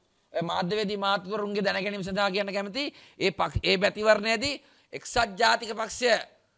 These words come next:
කොළොන්නාව නගර සභාව විතරයි එකොළහන් එකොළහම දින්නේ. ඇයි ඒ? වික්‍රමසිංහ මහත්තයා කියපු අයට මම නොමිනේෂන් දුන්නේ නැහැ. හරිද? වික්‍රමසිංහ මහත්තයා කියපු අයට නොමිනේෂන් මම දුන්නේ නැහැ.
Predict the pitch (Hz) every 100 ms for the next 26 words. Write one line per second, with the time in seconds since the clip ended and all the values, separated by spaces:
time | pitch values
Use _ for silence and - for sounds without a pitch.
0 | _ 180 208 226 233 240 226 220 233 226
1 | 240 233 233 233 226 240 233 233 247 233
2 | 220 247 202 196 240 269 240 - _ _
3 | _ _ _ _ _ - 185 285 214 110
4 | _ _ _ 127 - 180 175 190 185 185
5 | 185 180 180 175 185 196 190 170 175 170
6 | 156 123 101 85 _ _ _ _ _ _
7 | _ _ - 185 392 330 _ _ _ 139
8 | 196 202 202 220 220 202 214 220 233 269
9 | 254 254 294 294 285 285 294 302 262 123